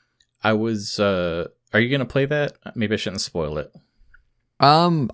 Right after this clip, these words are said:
Speaker 2: I might replay the first one. I, I'm assuming I need E A Origin to re-, to play the remake.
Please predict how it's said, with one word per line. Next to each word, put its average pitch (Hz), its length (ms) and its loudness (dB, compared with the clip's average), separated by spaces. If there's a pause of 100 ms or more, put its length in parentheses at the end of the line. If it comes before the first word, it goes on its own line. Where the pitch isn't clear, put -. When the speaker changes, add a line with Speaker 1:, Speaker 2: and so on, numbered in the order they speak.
Speaker 2:
I 139 80 6
might 175 180 4
replay 180 360 2
the 147 80 4
first 127 360 2
one. 160 380 4 (160)
I, 127 140 2 (100)
I'm 151 260 4
assuming 196 420 4
I 180 40 4
need 165 200 2
E 131 180 4
A 131 100 6
Origin 113 420 4
to 107 100 4
re-, 104 160 4 (300)
to 120 60 -4
play 117 260 4
the 101 280 4
remake. 95 500 2